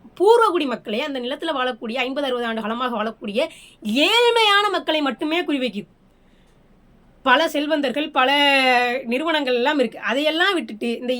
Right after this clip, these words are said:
ஏழ்மையான மக்களை மட்டுமே குறிவைத்து இன்றைக்கு ஒரு செயல் நடந்துட்டு இருக்கு.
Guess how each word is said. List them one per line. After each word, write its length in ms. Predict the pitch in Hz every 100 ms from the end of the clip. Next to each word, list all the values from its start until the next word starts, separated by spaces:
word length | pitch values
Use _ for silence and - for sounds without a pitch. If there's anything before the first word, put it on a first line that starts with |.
| 277
ஏழ்மையான 560 | 370 427 427 381 381 403
மக்களை 360 | 320 311 311 277
மட்டுமே 460 | 247 220 320 330 392 262 - - _ _ 302
குறிவைத்து 460 | 302 277 214 320 311 240
இன்றைக்கு 420 | 233 240 233 226 214
ஒரு 160 | - 240
செயல் 320 | 226 254 269
நடந்துட்டு 360 | 220 254 277 208
இருக்கு. 180 | 165